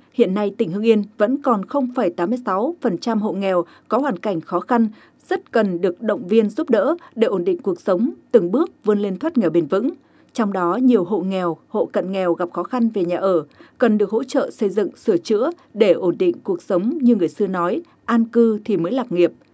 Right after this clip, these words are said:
Cùng với đó là nhu cầu được hỗ trợ phát triển sản xuất, tạo việc làm để có thể vươn lên thoát nghèo bền vững. Cùng với những chính sách hỗ trợ của Trung ương, của tỉnh, rất cần sự chung tay, chia sẻ, giúp đỡ của các cơ quan, tổ chức, doanh nghiệp, các nhà hảo tâm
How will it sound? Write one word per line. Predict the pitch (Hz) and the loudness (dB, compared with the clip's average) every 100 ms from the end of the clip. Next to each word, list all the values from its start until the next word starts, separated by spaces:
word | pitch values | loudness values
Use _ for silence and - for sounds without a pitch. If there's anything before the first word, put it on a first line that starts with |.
| _ _ _ | _ _ _
Cùng | 262 220 | 0 4
với | 240 | 4
đó | 226 208 | 2 0
là | 302 208 | 0 -2
nhu | 196 | -2
cầu | 208 196 170 160 - | 0 2 2 2 -2
được | 202 202 | 0 0
hỗ | 226 | 0
trợ | 247 262 | -2 -2
phát | - 339 | -2 -4
triển | 262 180 | -2 -4
sản | - 202 | -4 -8
xuất, | - 285 349 - - | 0 0 0 -6 -6
tạo | 226 | -2
việc | 202 202 | 0 0
làm | 202 196 180 175 | 0 -2 -4 -6
để | - 180 | -4 -4
có | 180 180 | -4 -4
thể | 277 202 165 - | 0 0 0 -2
vươn | 208 | 0
lên | 196 185 175 | 0 -4 -4
thoát | 294 262 | -2 4
nghèo | 208 | 4
bền | 147 147 | 2 0
vững. | 180 180 339 - _ _ _ _ | 0 0 -2 -8 _ _ _ _
Cùng | 262 | 4
với | 233 226 | 6 6
những | 240 247 277 | 6 6 2
chính | 240 220 | -2 -4
sách | 240 349 - | -2 -4 2
hỗ | 240 - | 2 2
trợ | - 214 - - | 2 2 0 -2
của | 220 175 - | 0 0 0
Trung | 262 226 | 0 2
ương, | 233 226 202 - - | 4 4 4 -8 -4
của | 220 | 0
tỉnh, | - 202 151 - _ - | 2 2 0 -12 _ -4
rất | 349 | -2
cần | 226 175 | 0 -2
sự | - 196 | -4 -8
chung | - 196 | -6 -6
tay, | 202 208 202 | -4 -4 -4
chia | - 208 | -4 -4
sẻ, | 240 202 165 | 0 -2 -4
giúp | - 269 | -6 -2
đỡ | 226 202 294 | 0 0 -2
của | - | -4
các | - 285 | -4 -4
cơ | 220 | -6
quan, | - 202 190 | -2 -4 -2
tổ | 214 165 | -4 -4
chức, | - 339 | -4 -4
doanh | - 226 | -2 0
nghiệp, | 202 170 - - _ | 2 0 -2 -20 _
các | 311 339 | -2 2
nhà | 233 196 | 0 0
hảo | 185 165 | -2 -4
tâm | - 233 | 2 2